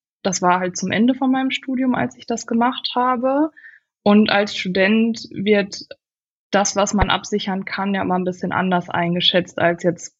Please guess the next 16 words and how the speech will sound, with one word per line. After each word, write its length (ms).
wenn 140
man 160
ein 260
normales 580
Einkommen 600
hat. 300
Und 160
da 100
war 100
das 220
damals, 600
zumindest 420
bei 160
denen, 340
wo 100
ich 280